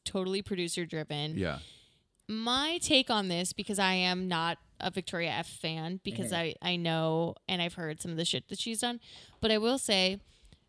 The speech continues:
Speaker 1: a woman should not be vilified for having an ex. Like,
Speaker 2: No.
Speaker 1: the fact that she dated that guy isn't,
Speaker 2: big deal.
Speaker 1: isn't the problem.
Speaker 2: Nope.
Speaker 1: The problem is what has come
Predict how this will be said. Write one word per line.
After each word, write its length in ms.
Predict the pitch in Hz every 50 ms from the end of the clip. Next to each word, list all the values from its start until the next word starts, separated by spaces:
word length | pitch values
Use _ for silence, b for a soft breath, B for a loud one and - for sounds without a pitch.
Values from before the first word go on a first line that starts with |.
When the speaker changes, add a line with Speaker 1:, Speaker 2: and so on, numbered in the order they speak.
| _ _ _ _
Speaker 1:
a 80 | 214 214
woman 320 | 208 208 214 226 247 262 269
should 180 | - 302 285
not 180 | 285 285 277 269
be 120 | 233 226
vilified 760 | 196 185 - 180 170 165 170 190 185 - 233 233 233 240 240 -
for 120 | - 208
having 300 | 214 208 185 185 180 180
an 100 | 170 147 - _
ex. 420 | - 170 202 254 - - - -
Like, 200 | - 196 202 190
Speaker 2:
No. 160 | 110 95 82 71 - -
Speaker 1:
the 100 | - 240
fact 280 | 226 - - 311 320 -
that 100 | 359 330
she 180 | - - 311 285
dated 340 | 202 - 175 160 165 180 180
that 180 | - 220 220 -
guy 480 | - 226 226 233 233 233 233 233 - - -
isn't, 300 | 202 202 196 190 - -
Speaker 2:
big 120 | - -
deal. 160 | - 151 139 - -
Speaker 1:
isn't 300 | - 254 226 262 262 240
the 80 | - 202
problem. 640 | - - - 175 151 160 185 185 196 202 220 226 -
Speaker 2:
Nope. 120 | 87 b b b b b b b b b b b b _
Speaker 1:
The 80 | 233
problem 340 | - - 254 240 254 269 285 294
is 160 | 277 247 240
what 320 | 202 208 208 202 - - - _ _ _ _ _
has 220 | 226 208 220 208 -
come 420 | - - 220 202 190 185 180 -